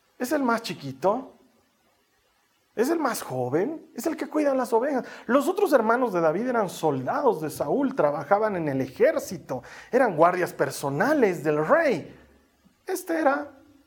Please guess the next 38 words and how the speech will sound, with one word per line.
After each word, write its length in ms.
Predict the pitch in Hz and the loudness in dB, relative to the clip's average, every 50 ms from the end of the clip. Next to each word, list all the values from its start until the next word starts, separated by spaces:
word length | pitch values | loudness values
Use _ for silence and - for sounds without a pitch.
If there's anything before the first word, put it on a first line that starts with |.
| _ _ _ _ _ _ _ _ _ _ _ - | _ _ _ _ _ _ _ _ _ _ _ -10
el 180 | - 180 190 220 | -6 -4 -2 -2
hijo 220 | 247 214 208 208 | -2 0 0 0
de 80 | 185 170 | 0 0
Isaí, 340 | 160 - 180 165 170 160 156 | 0 0 0 0 2 0 -2
el 120 | 160 160 | -2 0
que 100 | - 220 | 0 0
ha 100 | 214 220 | 0 2
crecido 400 | - 202 180 151 180 196 185 185 | 2 0 2 2 0 0 0 0
como 280 | - 156 147 139 117 - | -2 -4 -4 -4 -8 -2
planta. 540 | - 160 143 151 143 151 139 - - - - _ _ - _ - 214 214 - - - - _ - 247 - - - - - _ _ _ _ _ _ _ _ _ _ _ _ _ _ _ _ _ _ _ _ _ _ _ _ - | 2 2 2 2 0 -6 -8 -10 -14 -18 -20 _ _ -20 _ -18 -18 -16 -16 -18 -20 -20 _ -20 -20 -20 -20 -20 -20 -20 _ _ _ _ _ _ _ _ _ _ _ _ _ _ _ _ _ _ _ _ _ _ _ _ 0
Pero 220 | - 160 160 165 | 2 2 4 4
hubo 220 | 175 233 285 330 302 | 4 2 2 2 0
un 160 | 262 214 175 | 0 2 2
hombre 280 | 175 185 202 208 214 208 | 2 4 4 2 0 0
que 120 | - 135 | -2 -8
sí 160 | - - 151 | -8 -8 -8
creyó 320 | 156 165 160 147 156 160 156 | -6 -6 -6 -4 -4 -4 -4
en 120 | 151 180 | -4 -4
él. 260 | 220 226 147 113 - - - _ _ _ _ _ _ _ _ _ - - _ _ | -6 -6 -8 -10 -12 -18 -20 _ _ _ _ _ _ _ _ _ -20 -20 _ _
Todos 260 | - 302 320 370 349 294 | -2 -2 0 0 0 0
necesitamos 600 | 254 226 202 220 196 214 - 240 240 247 226 220 | 0 0 -2 -4 -6 0 2 2 2 2 2 0
este 220 | 233 233 - 220 | 0 2 2 2
amigo 360 | 196 196 202 233 262 226 214 | 2 4 2 0 2 2 2
en 60 | 196 | 0
nuestra 300 | 190 185 180 - 190 185 | 0 -4 -6 -4 -2 -2
vida. 320 | 180 208 226 208 147 123 - - - _ - - - - - - | 0 0 0 0 -2 -4 -8 -16 -20 _ -20 -20 -20 -20 -12 0
Este 320 | - 285 302 302 - 330 285 | 0 0 0 2 4 4 4
amigo 460 | 240 208 202 208 220 233 233 294 294 | 4 4 2 2 2 2 2 0 2
que 120 | - 214 | 0 -2
te 140 | 208 - 196 | 2 2 2
ayude 420 | 170 170 156 180 220 262 277 277 247 | 2 2 0 0 0 0 2 2 2
a 80 | 208 | 2
ser 440 | - - - 196 190 202 226 240 240 | 2 0 0 0 2 2 2 2 0
mejor. 760 | 226 233 269 269 - - 320 349 381 392 302 - - - - - _ _ _ _ _ _ _ _ _ _ _ _ - - | 0 0 -2 -2 0 0 0 2 2 2 0 -2 -4 -8 -16 -20 _ _ _ _ _ _ _ _ _ _ _ _ -4 -2
Este 200 | 233 233 - 285 | -2 0 2 0
amigo 340 | 262 262 277 277 294 302 | 2 2 0 0 0 -2
fue 180 | 240 240 277 269 | -2 -2 -4 -4
Samuel, 680 | 269 - 247 220 220 254 285 269 185 127 - - - | -4 -2 -2 0 0 2 2 2 0 -2 -6 -12 -18